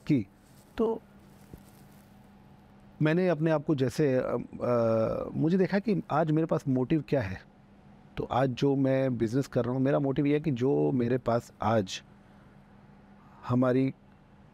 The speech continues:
जो कंज्यूमर है, उससे जस्टिस हो और वो प्रोडक्ट जो है और बेहतर होता रहे, वो हम कर रहे हैं। और बहुत ज़्यादा कोई नए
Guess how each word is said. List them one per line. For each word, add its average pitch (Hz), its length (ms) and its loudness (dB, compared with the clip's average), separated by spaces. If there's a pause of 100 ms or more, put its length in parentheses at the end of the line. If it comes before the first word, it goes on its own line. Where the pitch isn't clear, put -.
(100)
जो 123 180 0
कंज्यूमर 135 540 0
है, 147 100 0
उससे 147 340 -2
जस्टिस 135 500 -2
हो 233 180 -2 (240)
और 147 60 2
वो 156 80 2
प्रोडक्ट 139 360 -2
जो 147 100 4
है 170 180 0
और 135 280 0
बेहतर 117 320 -2
होता 107 300 -2
रहे, 139 140 -2 (480)
वो 220 60 2
हम 214 100 4
कर 208 180 0
रहे 196 120 2
हैं। 185 80 2
और 175 80 2
बहुत 160 260 0
ज़्यादा 170 240 2
कोई 156 180 0
नए 147 420 0